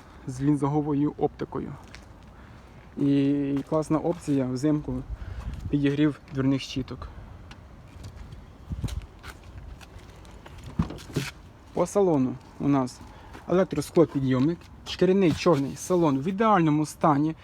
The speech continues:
три ремня безпеки, три підголівника, підлокітник, два підстаканечка,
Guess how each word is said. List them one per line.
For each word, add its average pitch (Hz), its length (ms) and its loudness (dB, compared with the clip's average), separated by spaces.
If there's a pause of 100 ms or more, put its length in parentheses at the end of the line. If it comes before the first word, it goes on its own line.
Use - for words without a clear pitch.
(340)
три 196 300 6
ремня 185 260 4
безпеки, 156 500 0
три 190 220 4
підголівника, 151 800 4 (400)
підлокітник, 175 720 4 (1300)
два 190 200 8
підстаканечка, 151 920 2